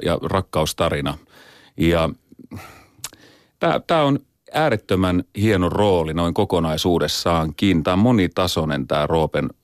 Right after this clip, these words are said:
tää Robertin ja myöhemmin Rosvo Roopen rooli, että s-, siinä käydään kyllä niin, niin tätä elämän tunneskaalaa läpi. On menetystä, on suurta rakkautta, on, on petosta, on vihaa, draamaa monella tasolla, että, että tää on,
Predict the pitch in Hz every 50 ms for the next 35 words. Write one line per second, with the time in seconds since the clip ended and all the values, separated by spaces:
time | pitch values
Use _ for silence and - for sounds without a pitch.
0 | - - - - - - - - - - 87 85 87 87 85 80 85 80 82 80
1 | - 80 78 78 76 85 82 80 80 80 78 78 82 80 - - 78 78 78 76
2 | - - 78 76 90 92 90 82 76 76 - - - - - 78 73 - - -
3 | - - - _ _ _ _ - - - - 127 113 107 - - - - - 139
4 | 123 117 113 156 143 127 113 107 104 98 - 107 104 98 104 113 104 98 - -
5 | - 113 117 107 98 - - - _ _ - 95 92 - - - - - 85 -
6 | 95 - 95 95 92 85 80 80 76 98 90 85 76 76 - - 76 71 73 73
7 | 73 73 78 78 78 78 - - - - 82 - - _ _ - - 104 98 95
8 | 95 90 85 80 - - - - - - - - 87 87 - 95 87 82 80 -
9 | 80 80 82 80 - _ - - - 62 - - - 87 - - 90 87 82 78
10 | - - - - - - _ _ _ _ _ - - 104 101 90 - 107 92 -
11 | - 80 76 - - - - - - 92 90 92 85 82 92 90 82 82 80 73
12 | 69 65 71 80 82 - - - - - - - - 98 104 101 90 82 80 80
13 | 76 76 76 - 95 95 90 82 80 78 - - 95 85 87 82 78 76 71 -
14 | 76 - - - - - - - - 117 113 107 104 85 - -